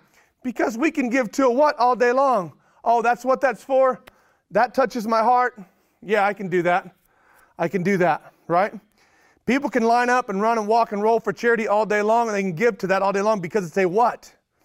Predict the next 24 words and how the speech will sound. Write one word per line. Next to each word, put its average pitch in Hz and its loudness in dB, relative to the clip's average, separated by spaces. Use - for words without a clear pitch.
It's - -6
a 196 2
what? 220 0
What 233 2
if 247 -2
we 262 2
all 254 4
lined 247 0
up 226 0
on 202 0
the 196 0
starting 240 0
line 196 0
and 175 0
ran, 226 0
walk, 220 2
or 190 2
rolled 214 2
for 190 0
a 156 -4
who? 226 -2
For 208 0
a 190 2
who? 214 0